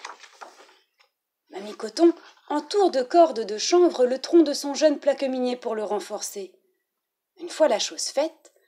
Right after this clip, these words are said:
au clair de lune, elle aperçoit le grand arbre à l'entrée du village. Finalement, une petite promenade me fera du bien. Tout est si calme.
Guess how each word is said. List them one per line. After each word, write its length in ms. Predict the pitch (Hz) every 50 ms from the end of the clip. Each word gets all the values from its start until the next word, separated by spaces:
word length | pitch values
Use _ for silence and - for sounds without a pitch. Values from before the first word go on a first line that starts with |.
| _ _ -
au 80 | -
clair 280 | - - 269 302 277 214
de 100 | 185 -
lune, 340 | - - 165 180 214 233 - _ _ _ _ _ _
elle 160 | - 196 220
aperçoit 560 | 285 302 302 - 247 233 - - - - 320 285
le 140 | 214 202
grand 280 | 196 - 196 247 247 -
arbre 240 | 311 311 269 202 -
à 60 | 202
l'entrée 300 | 202 214 220 214 - 277
du 140 | 262 208 214
village. 560 | 185 202 185 165 143 147 147 147 - - _ _ _ _ _ _ _ _ _ _ _
Finalement, 580 | - - 480 453 339 233 196 330 320 311 330 _ _ _ -
une 120 | 339 339
petite 340 | - - 440 - 466 - -
promenade 400 | - - 349 349 302 - 330 - - 453
me 60 | 508
fera 300 | 494 - 427 392 381 370
du 120 | 262 269 247
bien. 260 | 185 165 302 - - _ _ _ _ _ _ _ - - _ _ _ _ _ _ _ _ _ _ _ _ _ _ _ - - - - - - - - - - _ _ - - - - - - - - - - _ _ _ _ _ _ _ _ _ _ _ _ _ _ _ _ _ _ _ _ _ _ _ _ -
Tout 240 | - 349 320 - 277
est 60 | 262
si 260 | - - - 269 247
calme. 420 | - 254 247 247 240 240 233 233